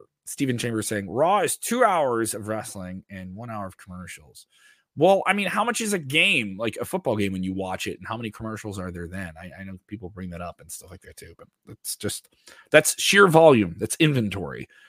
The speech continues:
They're making money. Are you mad at them for making money? Uh, so, yeah. So, uh, other people with different takes here. Uh, Kim Gray, who's always with the show, thank you so much for the support through the years, Kim.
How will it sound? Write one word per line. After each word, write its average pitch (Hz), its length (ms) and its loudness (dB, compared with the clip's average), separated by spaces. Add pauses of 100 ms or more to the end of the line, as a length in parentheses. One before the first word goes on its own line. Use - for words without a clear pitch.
(160)
They're 107 100 -4
making 165 360 2
money. 135 280 2
Are 85 80 -6
you 101 140 -2
mad 120 160 2
at 147 100 -4
them 143 120 -2
for - 100 -10
making 147 280 -8
money? 170 300 -6 (500)
Uh, 113 400 2
so, 110 380 -2
yeah. 101 360 -2
So, 107 320 -2
uh, 98 260 -6
other 113 160 -4
people 104 240 -8
with 92 100 -10
different 90 260 -10
takes 82 220 -12
here. - 200 -16 (340)
Uh, 113 140 0
Kim 208 260 2
Gray, 156 280 6
who's 107 200 -2
always 110 180 2
with 101 80 -6
the 98 80 -8
show, 92 200 -4
thank 262 260 -6
you 208 60 -4
so 139 100 -2
much 104 140 -4
for 87 60 -10
the 85 80 -10
support - 300 -10
through 76 120 -16
the 76 80 -20
years, 80 180 -14
Kim. 104 240 -10